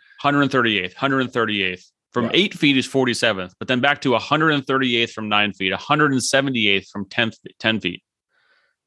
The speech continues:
Speaker 1: Like, not, not good. You're gonna have, I mean,
Speaker 2: Yeah.
Speaker 1: that's where majors are won, is
Speaker 2: Oh, yeah.
Speaker 1: that six to ten feet. You look at when Tiger won majors,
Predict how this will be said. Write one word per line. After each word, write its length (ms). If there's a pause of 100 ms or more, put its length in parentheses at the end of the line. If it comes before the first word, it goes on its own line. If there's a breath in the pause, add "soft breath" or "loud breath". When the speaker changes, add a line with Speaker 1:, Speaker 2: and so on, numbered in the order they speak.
(160)
Speaker 1:
Like, 340 (320)
not, 300 (200)
not 240
good. 380 (160)
You're 220
gonna 160
have, 440
I 60
mean, 480 (400)
Speaker 2:
Yeah. 120
Speaker 1:
that's 220
where 240
majors 540
are 100
won, 600
is 520
Speaker 2:
Oh, 120
yeah. 240 (140)
Speaker 1:
that 260
six 260
to 80
ten 240
feet. 180
You 140
look 160
at 120 (120)
when 240
Tiger 340
won 220
majors, 520